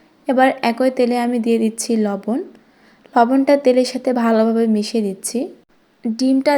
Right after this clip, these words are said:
দেওয়ার পরে তেল ছিটকে আসে, যার জন্য আমি আগে লবণটা দিয়ে দিয়েছি। ডিমটাকে আমি সিদ্ধ করে ভালো করে ধুয়ে ছুরি দিয়ে ডিমটাকে আমি কেটে নিয়েছি। এখন হয়তো বা দেখা যাচ্ছে না, রান্নার শেষে এটা দেখা যাবে। আমি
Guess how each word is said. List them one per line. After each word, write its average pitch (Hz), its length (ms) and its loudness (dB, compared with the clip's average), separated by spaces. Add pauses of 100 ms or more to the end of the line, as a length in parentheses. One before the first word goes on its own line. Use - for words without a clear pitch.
(100)
দেওয়ার 254 300 4
পরে 262 180 0 (880)
তেল 262 160 4 (100)
ছিটকে 226 380 -4
আসে, 202 140 -6 (140)
যার 220 240 2
জন্য 240 140 -2 (160)
আমি 240 100 -4 (160)
আগে 220 160 -2 (100)
লবণটা 208 340 -2 (100)
দিয়ে 202 180 -2
দিয়েছি। 185 340 -8 (800)
ডিমটাকে 269 540 0
আমি 277 180 0
সিদ্ধ 254 220 -2 (120)
করে 254 140 -2 (140)
ভালো 226 240 0
করে 233 160 -4 (140)
ধুয়ে 220 200 -2 (160)
ছুরি 254 280 -2 (120)
দিয়ে 214 180 0 (420)
ডিমটাকে 240 520 -4
আমি 240 180 -4
কেটে 226 320 -4
নিয়েছি। 180 340 -6 (720)
এখন 233 360 -2
হয়তো 269 300 0
বা 269 60 -2 (120)
দেখা 220 260 -2
যাচ্ছে 196 300 -4
না, 233 60 -4 (120)
রান্নার 214 400 -2
শেষে 240 220 -6
এটা 247 120 -6 (120)
দেখা 214 180 -6 (100)
যাবে। 190 200 -6 (640)
আমি 240 140 -2